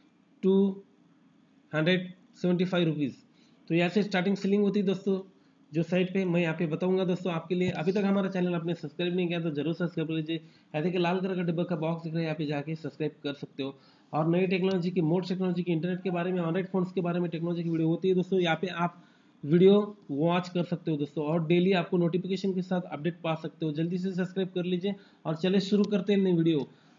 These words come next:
तो आपको Google में जाना है, Google में जाने के बाद यहाँ पे आपको type करना है दोस्तों Vista Print। Vista Print type करने के बाद Vista Print को open कर लेना दोस्तों।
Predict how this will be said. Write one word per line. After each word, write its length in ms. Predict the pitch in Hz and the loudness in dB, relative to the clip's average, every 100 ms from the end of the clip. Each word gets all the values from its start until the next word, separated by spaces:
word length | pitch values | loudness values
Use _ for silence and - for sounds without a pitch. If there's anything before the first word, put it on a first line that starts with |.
| - | 0
तो 40 | |
आपको 240 | 170 - 180 | 0 2 2
Google 280 | 175 185 208 | 4 4 4
में 80 | 202 | 4
जाना 200 | 196 202 | 4 2
है, 140 | 190 | 2
Google 240 | 175 185 196 | 2 2 2
में 140 | 196 | 2
जाने 280 | 175 175 190 | 2 2 0
के 100 | 196 | 0
बाद 220 | 175 185 | -2 0
यहाँ 160 | 175 165 | 0 0
पे 80 | 180 | -2
आपको 200 | 175 180 | -4 -6
type 240 | 175 170 - | -4 -4 -2
करना 200 | 180 185 | 0 0
है 60 | |
दोस्तों 320 | 180 180 196 208 - | 0 -2 -2 -2 -4
Vista 280 | 156 160 180 | -6 -4 -2
Print। 320 | 175 135 - _ _ _ _ _ - - _ _ - _ _ - - - - - _ _ _ _ - - _ _ _ - | 0 -2 -4 _ _ _ _ _ -20 -20 _ _ -20 _ _ -20 -20 -20 -18 -18 _ _ _ _ -20 -20 _ _ _ -4
Vista 480 | 147 170 170 214 214 214 | 2 2 2 2 2 2
Print 300 | 196 196 - - | 2 2 0 -2
type 200 | 180 185 196 | 0 0 0
करने 240 | 196 196 | 2 2
के 100 | 202 | 2
बाद 200 | 190 175 | 0 2
Vista 320 | 175 165 208 | 0 0 0
Print 200 | 202 196 185 | 2 0 2
को 160 | 196 | 0
open 200 | 175 202 196 | 2 0 0
कर 120 | 196 | 0
लेना 180 | 196 196 | 0 0
दोस्तों। 300 | 196 - | -2 -2